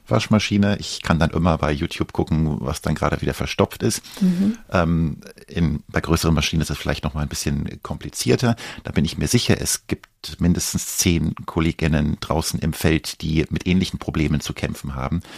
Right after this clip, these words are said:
Speaker 1: und die dann vielleicht auch schnell einen Workaround für mich haben. Tipp, mach mal das, mach mal jenes.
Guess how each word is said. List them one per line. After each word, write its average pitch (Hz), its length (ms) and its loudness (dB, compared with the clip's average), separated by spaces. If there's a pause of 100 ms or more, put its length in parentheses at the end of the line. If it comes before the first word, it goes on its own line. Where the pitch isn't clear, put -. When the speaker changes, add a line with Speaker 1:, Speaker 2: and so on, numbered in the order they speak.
(200)
Speaker 1:
und - 160 0
die 196 60 6
dann 76 160 2
vielleicht - 300 -4
auch 85 120 0
schnell 87 340 4
einen 82 160 0
Workaround 76 580 0
für - 180 0
mich 73 240 -2
haben. - 340 0 (160)
Tipp, - 280 -2
mach - 160 2
mal 78 140 4
das, - 240 0
mach - 140 -4
mal 80 100 2
jenes. 87 480 2